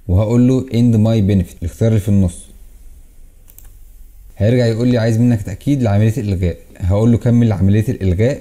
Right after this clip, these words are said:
بالاختيار اللي في النص. دلوقتي هقول له الغي الاشتراك يوم خمسة وعشرين تلاتة ألفين وتمنتاشر بالضغط على الاختيار ده. كده بيقول لي احنا هنلغي لك الاشتراك يوم خمسة وعشرين تلاتة والنهارده عشرين تلاتة، يعني انا فاضلي خمس ايام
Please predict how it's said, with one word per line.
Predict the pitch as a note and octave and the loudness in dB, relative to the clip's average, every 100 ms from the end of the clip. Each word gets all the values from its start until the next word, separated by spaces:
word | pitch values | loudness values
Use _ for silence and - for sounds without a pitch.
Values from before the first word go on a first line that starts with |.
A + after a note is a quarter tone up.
| - | -6
بالاختيار | F#2+ F2 - A2+ | -6 -4 -2 -2
اللي | A2 | -2
في | F#2 | -2
النص. | E2 D#2+ - - - _ - - - - - - - - - F2 | -6 -6 -14 -20 -20 _ -20 -20 -20 -20 -20 -20 -20 -20 -8 -2
دلوقتي | G2 C3 - A#2+ | 0 0 0 -2
هقول | A2+ C#3 | 0 0
له | C#3 | 0
الغي | A2 C3 C3 | 0 0 2
الاشتراك | A#2 - A2 C3 - | 0 -2 -2 -2 -2
يوم | A2 F#2+ | -2 0
خمسة | B2 B2 | -2 -2
وعشرين | A#2+ A#2 C3+ | -4 -4 -4
تلاتة | B2+ C#3 D3 G2 | -2 -4 -4 -4
ألفين | F#2 A#2+ | -2 0
وتمنتاشر | A2 G2 F2 F2+ - - _ _ _ | 0 0 -2 -4 -10 -20 _ _ _
بالضغط | G2 F#2 A#2+ B2 | -2 0 0 0
على | A#2 G2+ | -2 -2
الاختيار | F#2 - G2+ | -2 -2 -2
ده. | F2 F2 _ _ _ _ _ _ _ _ _ _ _ _ _ _ _ _ _ | -2 -6 _ _ _ _ _ _ _ _ _ _ _ _ _ _ _ _ _
كده | A#2 A2+ | 0 2
بيقول | A2+ A#2+ | 2 2
لي | B2 | 0
احنا | B2 B2 A2 | 0 0 2
هنلغي | G#2+ A2 | 2 2
لك | A2+ | 0
الاشتراك | A#2 F#2 G#2 G2+ - | -2 -2 -2 -2 -4
يوم | F2 | -4
خمسة | A2+ G#2+ | -2 -2
وعشرين | G#2+ A#2+ | -2 -2
تلاتة | A#2 A2+ B2+ C3+ | 0 -2 -2 -2
والنهارده | G#2 G2+ A2 A2 | 2 2 2 -2
عشرين | F#2+ - G#2+ | -2 -2 -2
تلاتة، | F2 F2 - - | -2 -4 -8 -6
يعني | F2+ G#2 | -2 0
انا | A#2 | 0
فاضلي | A2 A2+ A2 | 0 0 0
خمس | - A#2+ A#2 - | -2 -2 -2 -2
ايام | G#2 A#2+ | 0 0